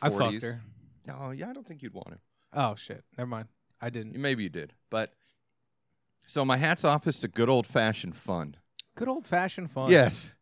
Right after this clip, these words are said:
Speaker 1: I love it.
Speaker 2: Because I, I haven't been to a party like this in so long. All my parties, it's the same thing. There's a group outside smoking weed and cigarettes. Someone's gonna bust out blow at some point.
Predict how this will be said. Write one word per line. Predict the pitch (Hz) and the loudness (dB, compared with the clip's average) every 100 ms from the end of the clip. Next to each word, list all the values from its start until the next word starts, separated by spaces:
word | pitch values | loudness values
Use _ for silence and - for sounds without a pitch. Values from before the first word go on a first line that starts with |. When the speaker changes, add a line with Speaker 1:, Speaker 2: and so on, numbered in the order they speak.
| _ | _
Speaker 1:
I | 208 | 2
love | 190 196 160 | 6 6 6
it. | 135 | 4
Speaker 2:
Because | 160 180 | 6 6
I, | 156 - - _ - - | 4 -4 -16 _ -20 -12
I | - 196 | 2 2
haven't | 226 190 | 4 4
been | 190 | 6
to | 165 | 8
a | 127 | 6
party | - - 127 127 127 | 4 -2 2 2 4
like | 113 90 | 2 2
this | 110 107 - - | -2 -2 -8 -8
in | 92 | -8
so | - - 120 113 | -8 0 4 4
long. | 107 90 90 | 4 0 2
All | 113 | 2
my | 135 139 | 4 4
parties, | - 117 117 110 104 - _ _ - | 4 4 6 2 -2 -12 _ _ -12
it's | 101 | -12
the | 98 | -10
same | - 113 117 | -4 -2 0
thing. | 113 110 101 107 _ - | 0 -2 -2 -6 _ -10
There's | 90 | -8
a | 95 | -6
group | 110 107 113 | -4 -2 0
outside | 101 - 107 101 | -2 0 0 0
smoking | 120 101 101 98 | -2 -2 -2 -4
weed | 98 92 | -2 -4
and | 90 | -6
cigarettes. | 139 120 123 113 - | -4 0 0 0 -2
Someone's | 123 117 104 | -2 -2 -4
gonna | 98 | -4
bust | 87 92 - | -2 -2 -2
out | 87 - | -4 -2
blow | 107 110 107 | 2 4 4
at | - | 0
some | 107 98 | -2 -2
point. | - 104 95 | -4 -4 -4